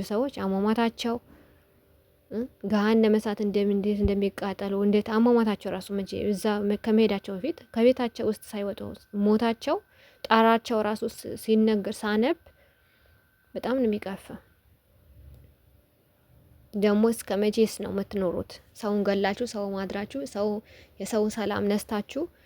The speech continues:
እስከ መቼ ልትቀመጡ ነው እናንተ? እስከ ድ-፣ እድሜ ልክ ነው በቃ፣ እስከ ዓለም ፍጻሜ ነው የምትቀመጡት እናንተ? ድንጋይ ናችሁ። መቼስ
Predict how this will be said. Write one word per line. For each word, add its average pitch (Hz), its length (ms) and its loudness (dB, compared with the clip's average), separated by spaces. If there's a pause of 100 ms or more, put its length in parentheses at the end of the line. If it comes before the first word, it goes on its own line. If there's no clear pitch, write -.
(200)
እስከ - 260 -12
መቼ 202 280 -2
ልትቀመጡ 190 680 -6
ነው 185 220 -10
እናንተ? 185 360 -10
እስከ - 280 -12
ድ-፣ 196 160 0
እድሜ 202 220 4 (100)
ልክ 226 240 -2
ነው 254 140 -4
በቃ፣ 262 260 -4
እስከ - 240 -8
ዓለም 214 240 0
ፍጻሜ 226 460 -4
ነው 220 100 0
የምትቀመጡት 214 680 -4
እናንተ? 214 340 -2 (580)
ድንጋይ 202 420 2
ናችሁ። 220 360 0 (1600)
መቼስ 214 340 0